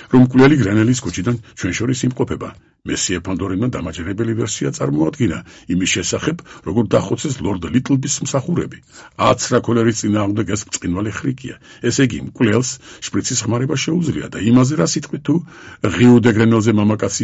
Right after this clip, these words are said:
ექიმი კი არა, ქალი მივიდა, მეტ და ის ნაკლებად საეჭვო იქნებოდა, ვიდრე მამაკაცი. მართალი არ არის? მეთანხმებით?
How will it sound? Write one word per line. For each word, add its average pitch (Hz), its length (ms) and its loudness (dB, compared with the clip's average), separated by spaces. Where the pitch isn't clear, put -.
ექიმი 98 320 -2
კი 104 160 -4
არა, 101 160 -4
ქალი 92 240 -4
მივიდა, 92 340 -2
მეტ 87 280 -2
და 104 120 -6
ის 127 200 6
ნაკლებად 120 400 6
საეჭვო 120 420 4
იქნებოდა, 143 420 2
ვიდრე 120 240 4
მამაკაცი. 127 520 4
მართალი 113 480 0
არ - 100 -8
არის? 165 180 -2
მეთანხმებით? 80 600 -4